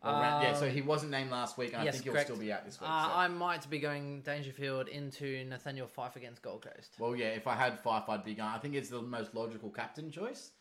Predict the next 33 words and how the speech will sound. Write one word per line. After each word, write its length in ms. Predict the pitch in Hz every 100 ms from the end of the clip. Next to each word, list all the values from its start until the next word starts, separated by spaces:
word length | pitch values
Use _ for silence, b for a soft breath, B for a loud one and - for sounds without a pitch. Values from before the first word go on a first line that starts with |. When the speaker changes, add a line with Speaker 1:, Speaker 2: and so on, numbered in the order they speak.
| b b b b -
Speaker 2:
Yeah, 200 | 139 110
Speaker 1:
Um, 60 | 107
Speaker 2:
against 260 | 139 135
Gold 160 | 143 147
Coast, 200 | 202 202
yes. 100 | 214 202
Speaker 1:
yeah. 120 | 165 - 131
Speaker 2:
Yes, 160 | 107
I 40 | 110
would. 180 | 113 147 -
Speaker 1:
Yeah, 200 | 76 -
so, 320 | - 107 110 107 B B _
but 140 | 117 131
we'll, 140 | 143
we'll 160 | 147 143
have 120 | 143
a 40 |
look 180 | 143 135
at 80 | 143
that. 380 | 151 156 - B B B -
All 100 | 202
right, 240 | 202 220 - - 147
um, 100 | 156
Speaker 2:
All 60 |
right. 100 | 151
Speaker 1:
let 120 | 180 214
me 160 | 226
quickly 440 | - 196 185 170 143
start 460 | - - 185 160
this, 340 | 147 135 - 131
uh, 240 | 127 123 131
next 360 | 147 139 -
timer, 400 | - 175 220 254